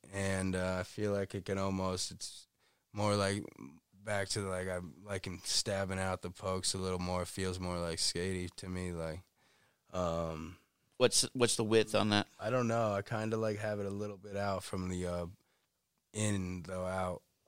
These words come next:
Speaker 1: you know, all the way in, but out.
Speaker 2: All right.
Speaker 1: On both, and then twin, of course, for this model. And like I mentioned earlier, like, this is Vinny's creation on his D-Day. Um, he created this for D-Day.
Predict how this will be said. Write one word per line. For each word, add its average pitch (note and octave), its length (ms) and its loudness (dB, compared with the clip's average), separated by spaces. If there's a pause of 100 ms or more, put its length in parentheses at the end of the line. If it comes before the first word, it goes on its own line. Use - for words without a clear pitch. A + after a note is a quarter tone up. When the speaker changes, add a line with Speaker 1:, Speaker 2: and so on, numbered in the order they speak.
(220)
Speaker 1:
you F#2 80 -20
know, F2+ 80 -10
all F#2 160 0
the G2 80 2
way F#2+ 220 2
in, F2+ 200 0
but E2+ 140 -4
out. E2+ 320 -2 (540)
Speaker 2:
All A2+ 100 2
right. G#2+ 180 6
Speaker 1:
On F#2 120 0
both, F#2+ 340 2
and F2+ 140 -6
then F2+ 160 -16
twin, G2+ 560 0 (560)
of F#2+ 140 -18
course, G2 300 -2
for F#2+ 140 -4
this F#2+ 240 0
model. F#2+ 300 4
And F#2+ 100 0
like F#2 140 -2
I F#2 80 0
mentioned F#2 420 -2
earlier, F#2 400 2
like, F2+ 200 -2
this - 200 -10
is F2+ 160 -20 (480)
Vinny's F#2+ 360 2
creation F#2+ 680 0
on F2+ 140 -2
his F2 120 -4
D-Day. F#2 560 -2 (840)
Um, E2+ 600 0 (120)
he F2+ 360 -14 (120)
created F#2 540 0
this F#2 500 -4
for F#2+ 140 -8
D-Day. F2+ 540 -16